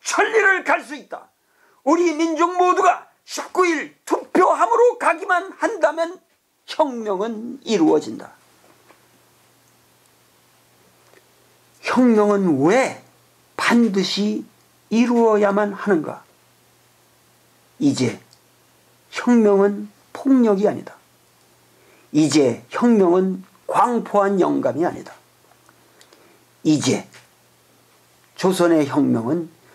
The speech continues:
체제의 룰에 따라 도덕의 기강을 바로잡는 정의로운 상식적 작업이다. 그러나 이번 우리의 혁명은 바스티유 감옥의 철창을 터뜨린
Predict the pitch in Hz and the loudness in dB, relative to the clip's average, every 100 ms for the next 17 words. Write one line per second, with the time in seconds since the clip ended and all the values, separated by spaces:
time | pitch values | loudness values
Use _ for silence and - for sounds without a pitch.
0 | _ - - 285 254 240 190 156 139 214 | _ -6 0 0 2 4 4 4 4 4
1 | 226 190 - - 160 202 233 - _ _ | 4 2 0 0 0 0 -4 -14 _ _
2 | - _ - 254 285 277 220 196 226 202 | -20 _ -2 2 4 4 2 2 0 -2
3 | - 277 247 196 185 208 196 151 156 143 | 0 0 2 2 2 0 0 0 0 0
4 | 127 123 156 240 247 214 - - - _ | -2 2 2 2 -2 -8 -18 -20 -20 _
5 | - - 117 156 220 254 226 233 262 302 | -6 -2 2 2 2 2 2 2 2 -2
6 | 285 _ _ - - 302 302 285 - - | -6 _ _ -10 0 4 4 2 -2 -2
7 | 240 233 - - - - - _ _ _ | -2 -2 -8 -10 -10 -16 -20 _ _ _
8 | _ _ _ _ _ _ _ _ _ _ | _ _ _ _ _ _ _ _ _ _
9 | _ _ _ - 180 170 143 117 - - | _ _ _ -2 0 2 0 -4 -18 -20
10 | - 196 214 233 233 240 233 247 247 226 | -6 0 2 0 -2 0 2 4 4 2
11 | 262 262 285 330 - - - - - - | 0 0 2 0 -4 -20 -20 -20 -6 -2
12 | 285 - 285 302 247 294 311 311 - 311 | -2 -2 0 2 2 0 -2 -4 -4 -6
13 | - 311 330 339 - _ - 370 - 302 | 0 -2 -2 -8 -12 _ -2 -2 -2 -16
14 | 277 190 | -16 -16